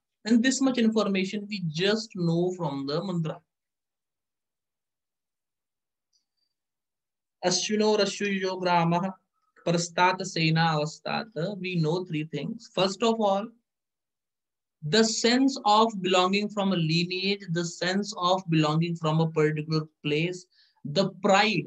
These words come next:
of the community is strong with Ashwini, point one.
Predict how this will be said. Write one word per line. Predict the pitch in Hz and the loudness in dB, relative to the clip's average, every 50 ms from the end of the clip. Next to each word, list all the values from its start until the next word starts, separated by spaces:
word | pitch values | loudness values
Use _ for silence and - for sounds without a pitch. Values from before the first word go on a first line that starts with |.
| - - | -4 -4
of | 165 165 160 160 | -2 -2 -2 -2
the | 156 160 | -4 -6
community | 160 - 165 156 151 156 156 156 156 156 175 196 196 180 | -4 -2 0 2 2 2 2 2 0 0 -2 -4 -4 -2
is | 165 156 156 - | -2 -2 -4 -4
strong | - - 151 147 156 160 | -6 -4 -2 0 2 2
with | 160 156 160 | 0 0 -2
Ashwini, | 160 160 - - 165 170 202 208 - - _ | -4 -6 -4 -4 -4 -2 -4 -4 -10 -12 _
point | - 151 147 151 156 | -6 -4 -2 -2 0
one. | 160 165 214 247 | 0 0 -2 -4